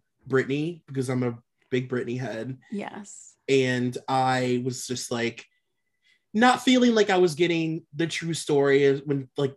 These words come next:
Speaker 1: 'cause I went, I was in college in two thousand seven. So literally, like, college was, like, on the back burner for me, and it was all about what was happening with Britney Jean
Speaker 2: <laughs>
Speaker 1: Spears and her safety every day and if she was alive.
Speaker 2: Yes.
Speaker 1: Um, and I just wanted more info, and I felt like I wasn't getting it from,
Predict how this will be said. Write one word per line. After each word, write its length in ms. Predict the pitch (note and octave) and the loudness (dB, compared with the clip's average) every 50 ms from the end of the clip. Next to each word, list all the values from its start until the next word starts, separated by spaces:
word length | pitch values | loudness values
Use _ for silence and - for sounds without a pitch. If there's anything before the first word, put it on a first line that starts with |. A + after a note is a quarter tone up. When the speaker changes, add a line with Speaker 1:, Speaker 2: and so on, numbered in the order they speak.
| _ _ | _ _
Speaker 1:
'cause 140 | - E3 G3 | 0 2 4
I 60 | G3 | 6
went, 220 | G3+ G#3 G3+ - | 6 4 2 2
I 80 | E3 E3+ | 2 2
was 120 | F#3 F3+ | 2 2
in 60 | F3+ | 0
college 340 | D#3+ D3 D3 C#3+ C#3 C3+ B2 | -2 -2 -2 -2 -2 -2 -4
in 60 | C3 | -6
two 120 | B2 - B2+ | -10 -8 -8
thousand 280 | B2 A#2+ A2 A2 B2 | -8 -8 -8 -8 -12
seven. 340 | - - G2+ F2 G#2+ F#2 F2 | -12 -10 -12 -12 -12 -14 -12
So 160 | - - C#3+ | -2 0 2
literally, 640 | C3+ C3 C3+ C#3 C3+ C#3+ C3 C3 B2 B2 A#2+ - _ _ | 2 2 2 2 2 2 2 2 0 0 -2 -4 _ _
like, 280 | C3 C3+ B2+ B2 B2 _ _ _ _ _ _ | -4 -2 -2 -2 -4 _ _ _ _ _ _
college 380 | - - C#3+ C#3 C#3+ D3 C#3+ C#3 | -6 -2 -2 0 0 0 -2 -2
was, 160 | C#3 B2 - | -4 -4 -4
like, 120 | B2+ A#2 - | -8 -8 -6
on 120 | - A#2+ A#2+ | -6 -6 -4
the 80 | A#2+ | -4
back 300 | A#2 - A#2+ A2+ A#2 - | -4 -4 -4 -6 -6 -8
burner 260 | - B2 B2 B2+ B2+ | -8 -6 -4 -4 -4
for 120 | C3 - C3 | -4 -4 -4
me, 240 | C3 C3+ C3+ B2+ G#2+ | -2 -2 -2 -2 -2
and 80 | A#2+ | -4
it 60 | A#2+ | -6
was 140 | A#2 B2 - | -6 -8 -8
all 220 | - G#2+ A#2+ A#2+ B2 | -8 -8 -6 -6 -6
about 400 | A#2+ B2 A#2 A2+ A2 A2+ G#2+ - _ - - _ _ _ _ _ | -8 -8 -8 -6 -6 -8 -10 -12 _ -20 -20 _ _ _ _ _
what 120 | C3 B2 | -4 -2
was 140 | A#2+ B2 - | -2 -2 -2
happening 300 | - A#2+ A#2+ - B2 A#2+ | -2 -2 -2 -2 -2 -4
with 120 | A#2+ A#2 A#2 | -4 -4 -4
Britney 260 | A#2+ - - C#3 B2+ | -6 -6 -6 -8 -8
Jean 200 | B2 A#2+ A#2 A2+ | -8 -6 -4 -4
Speaker 2:
<laughs> 0 | |
Speaker 1:
Spears 540 | A2+ G#2+ G2+ A#2 A#2+ A#2+ A#2+ B2 B2+ B2 - - B2 | -4 -4 -4 -4 -2 0 0 -2 -2 -2 -6 -6 -6
and 360 | A#2 A#2 A#2 C3 C#3 C3 - - - - - - _ - | -6 -4 -2 -4 -4 -4 -8 -10 -14 -20 -20 -20 _ -2
her 120 | - C#3 | 0 0
safety 460 | C3+ - - B2 B2 A#2+ - C3+ C3 B2+ | 0 0 0 0 0 0 -2 -4 -4 -4
every 160 | B2 B2+ B2 | -4 -4 -2
day 140 | B2 B2+ B2+ | -2 -4 -4
and 100 | A#2+ A#2 | -4 -6
if 60 | A2+ | -6
she 140 | - - B2+ | -6 -6 -4
was 120 | B2 A#2 | -4 -4
alive. 640 | A#2 - G#2 G2+ G#2 G#2+ G#2+ A2+ A#2 A#2+ B2 - _ _ _ _ - - | -6 -10 -10 -10 -10 -8 -8 -6 -6 -6 -8 -10 _ _ _ _ -18 -14
Speaker 2:
Yes. 220 | G#3+ F#3 F#3+ C3 | -12 -8 -2 2
Speaker 1:
Um, 400 | C3+ C3+ B2+ B2 A#2+ A#2+ B2 B2+ - _ _ _ _ _ | 2 4 4 2 2 -2 -4 -4 -8 _ _ _ _ _
and 80 | D#3+ E3+ | 2 2
I 60 | F#3+ | 2
just 160 | G#3+ C4+ B3+ | 2 0 0
wanted 180 | C4+ C#4 C#4+ B3 | 0 0 2 2
more 160 | B3 B3+ G#3+ | 2 0 0
info, 600 | - B2 D3 G3+ G3 - - G#2 F#2 F#2 - - - | -2 -4 -6 -6 -8 -10 -12 -12 -12 -12 -14 -8 -4
and 80 | C3+ C#3+ | -2 -2
I 80 | D3 | -2
felt 200 | C#3+ - D#3+ D3+ D3 | 0 -2 -2 -2 -2
like 120 | E3 E3 | -4 -4
I 60 | D#3 | -4
wasn't 320 | C#3+ D3 D3 C3 D3 C3 B2+ | -2 -2 -2 -2 -4 -4 -4
getting 260 | C3 B2+ C3+ C3+ B2+ | -4 -2 -2 -2 -4
it 140 | A#2+ A2+ - | -4 -6 -10
from, 480 | - B2+ A#2+ A#2+ A#2+ B2 A#2+ A#2+ A#2+ | -10 -8 -6 -6 -4 -4 -6 -6 -8